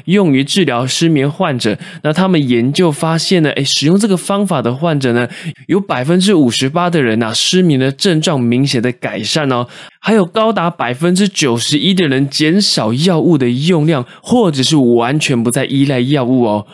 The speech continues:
那再根据呢，史丹佛医学中心的神经学家也做过相关的实验啊，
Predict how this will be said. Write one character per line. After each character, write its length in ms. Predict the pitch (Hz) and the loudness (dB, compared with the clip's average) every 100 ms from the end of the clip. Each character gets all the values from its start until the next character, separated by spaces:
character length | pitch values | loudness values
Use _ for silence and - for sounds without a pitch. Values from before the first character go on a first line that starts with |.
| - - - | -20 -16 -4
那 120 | 240 | 0
再 100 | 240 | 0
根 220 | 233 226 | 0 2
据 160 | 220 220 | 4 4
呢， 140 | 185 | 2
史 340 | 170 - 139 135 | 0 -2 0 0
丹 180 | 180 | 0
佛 200 | 185 143 | 0 0
医 160 | 147 196 | 2 2
学 160 | 170 147 | 2 0
中 200 | 160 165 | 0 0
心 140 | 165 | 2
的 80 | 135 | 0
神 400 | - - 131 160 | 0 -2 0 0
经 220 | 190 202 | 2 0
学 200 | - 127 | 0 -2
家 180 | 127 143 | 0 -2
也 180 | 135 110 | 0 -2
做 180 | - 139 | 0 0
过 140 | 131 | 0
相 320 | - 208 208 | 0 0 0
关 160 | 208 208 | 2 2
的 100 | 151 | 0
实 340 | - - 117 | -2 -2 0
验 200 | 139 143 | 2 0
啊， 140 | 107 | -2